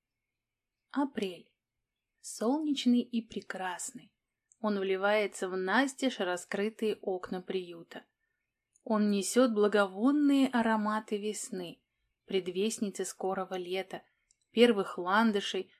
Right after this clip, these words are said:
что продаются оборванной нищей детворой на шумных улицах Петербурга. Улыбки солнца рассылает он щедро властной рукою — и дышит в лицо чистым, прохладным и нежным дыханием,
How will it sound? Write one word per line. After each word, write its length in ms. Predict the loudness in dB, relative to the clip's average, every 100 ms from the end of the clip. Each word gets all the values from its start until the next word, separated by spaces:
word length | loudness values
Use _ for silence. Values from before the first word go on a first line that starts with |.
| _
что 200 | -6 -4
продаются 640 | -2 0 2 0 -2 -2
оборванной 540 | -2 -2 -2 -2 -2
нищей 360 | -4 -4 -4 -4
детворой 600 | -4 -4 -2 2 4 4
на 180 | 4 0
шумных 560 | -6 -4 -4 -4 -8 -10
улицах 520 | -8 -8 -8 -12 -12
Петербурга. 800 | -12 -8 -8 -8 -12 -16 -14 -14 _ _ _ _ _ _ _ 0
Улыбки 600 | 2 4 2 0 2 2
солнца 720 | 2 2 6 6 4 2 0
рассылает 720 | -2 -2 -2 0 2 0 -2
он 120 | -4
щедро 600 | -4 -4 0 2 4 4
властной 640 | 2 2 2 0 -2 -4
рукою — 580 | -4 -4 -6 -6 -6 -8 -16 _ _ -8
и 120 | -2
дышит 380 | 2 2 0 -6
в 80 |
лицо 460 | -8 -8 -4 0 0
чистым, 640 | -2 -4 -4 -4 -8 -10
прохладным 840 | -4 -4 -2 2 6 8 8 6 2
и 40 |
нежным 560 | 2 2 2 6 6 6
дыханием, 680 | 4 -2 -4 -4 -8 -14